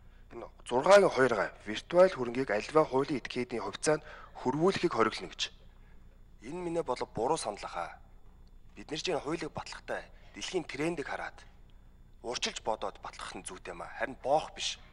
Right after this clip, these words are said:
Яагад гэвэл өнөөдөр Tesla, Apple, Google, Facebook маш олон юм компаниуд coinized,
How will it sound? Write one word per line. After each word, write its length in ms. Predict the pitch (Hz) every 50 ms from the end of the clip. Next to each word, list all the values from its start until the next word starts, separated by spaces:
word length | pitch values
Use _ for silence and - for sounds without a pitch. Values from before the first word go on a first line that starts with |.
| - - - - - - - - - - - - - -
Яагад 320 | - 120 135 147 156 147
гэвэл 240 | 135 - - 107 127
өнөөдөр 320 | 151 165 175 - 117 - - - - - - - - - -
Tesla, 720 | - - 151 156 - - - - 95 95 87 80 - - - - - - -
Apple, 480 | - 107 131 135 - - - 104 - - - - - - - - - - - - 120
Google, 400 | 127 135 139 - - - 113 - - - - - - - - - - - - - - - - -
Facebook 720 | - 143 147 151 143 - - - 127 123 104 - - - - - - - - - - - - - - - - - - - - - - -
маш 260 | - 135 170 170 - 175
олон 280 | 165 160 - 160 151
юм 80 | 135 120
компаниуд 520 | - - 107 101 - 120 120 127 147 160 - - - - - - - - - -
coinized, 680 | - - 160 165 180 180 170 151 123 107 - - -